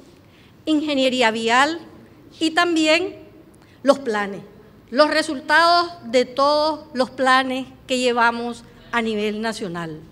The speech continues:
Y en lo que es educación, tenemos veintiséis seminarios de educación vial. Aquí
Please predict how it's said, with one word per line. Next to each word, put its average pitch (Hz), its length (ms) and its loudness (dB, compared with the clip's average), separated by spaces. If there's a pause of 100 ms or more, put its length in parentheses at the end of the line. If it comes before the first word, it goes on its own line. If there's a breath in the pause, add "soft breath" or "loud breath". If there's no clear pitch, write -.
(840 loud breath)
Y 294 140 2
en 294 140 6
lo 302 160 4
que 277 300 4
es 415 120 -2
educación, 339 800 0 (500)
tenemos 302 640 4 (140)
veintiséis 269 880 0
seminarios 302 720 -2 (100)
de 254 200 -2
educación 233 540 -4
vial. 180 360 -4 (1200 soft breath)
Aquí 320 720 0